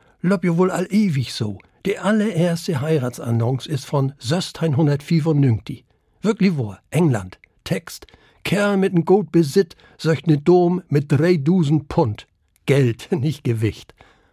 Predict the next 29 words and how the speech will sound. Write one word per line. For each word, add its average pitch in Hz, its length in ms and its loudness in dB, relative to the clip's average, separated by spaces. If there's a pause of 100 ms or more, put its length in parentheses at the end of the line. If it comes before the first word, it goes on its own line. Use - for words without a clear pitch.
(120)
Auf 135 200 -4
eine 131 200 4
Frau 139 280 0
von 170 280 2
hätt 143 160 2
es 135 140 -2
nicht 156 180 0
überlevert. 113 720 -2 (540)
Bei 226 120 4
unserem 208 320 2
Land 165 300 4
gäf 165 180 2
dat 220 140 -2
n 170 160 -2
Heiratsmarkt 170 800 -2
auch 160 140 -2
all 127 160 -2
immer. 107 300 -4 (440)
Als 123 180 -4
jung 156 260 4
Kerl 170 440 -2 (260)
über 147 200 2
de 127 120 0
Dörper 165 420 -2
treckend 147 480 -4
von 123 160 -4
Feuerwehr 147 640 0
oder 113 200 -2
Landjugendball. 135 920 0